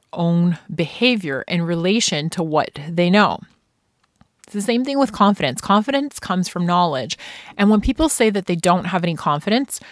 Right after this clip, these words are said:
that's not completely true. They're probably confident that they can get dressed, that they can tie their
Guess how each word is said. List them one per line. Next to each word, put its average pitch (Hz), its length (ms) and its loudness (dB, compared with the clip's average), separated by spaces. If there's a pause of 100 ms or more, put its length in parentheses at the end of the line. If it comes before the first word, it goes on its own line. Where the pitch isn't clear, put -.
(160)
that's 277 180 2
not 294 160 4
completely 240 440 0
true. 202 380 2 (380)
They're 208 140 6
probably 240 480 4
confident 175 680 0 (120)
that - 180 0
they 156 100 -2
can 160 140 -6
get - 160 -2
dressed, 151 640 4
that 160 200 0
they 151 100 -2
can 147 180 -6
tie 135 400 -2
their 135 360 -4